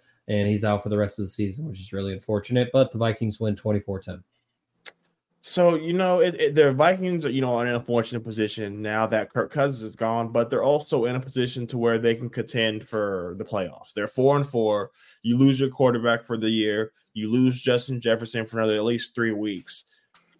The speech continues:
Speaker 2: They, we've heard them shopping Daniel Hunter, all their other kind of guys. What do they do now? Do, do they kinda stand still and say, "Let's compete"?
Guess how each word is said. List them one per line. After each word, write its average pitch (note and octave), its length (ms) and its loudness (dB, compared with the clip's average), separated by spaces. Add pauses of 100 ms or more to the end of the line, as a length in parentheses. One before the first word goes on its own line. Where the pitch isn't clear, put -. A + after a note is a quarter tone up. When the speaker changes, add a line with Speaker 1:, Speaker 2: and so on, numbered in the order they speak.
(200)
Speaker 2:
They, G2+ 180 0 (120)
we've C3 180 2
heard E3+ 300 8
them E3 120 2
shopping D3 460 2
Daniel C#3 400 2
Hunter, D3 800 0
all C3 180 4
their B2 160 0
other B2+ 140 0
kind B2+ 200 -4
of B2+ 80 -6
guys. B2+ 380 -2
What C#3+ 200 4
do G3+ 80 2
they F#3 140 0
do E3+ 200 -2
now? A#2 180 -2
Do, B2 320 -2
do C3 120 2
they B2 120 -2
kinda C3 260 -2
stand B2+ 380 0
still B2+ 320 -2
and A#2 80 -4
say, A#2+ 220 0
"Let's A#2 200 0
compete"? D#3+ 600 -4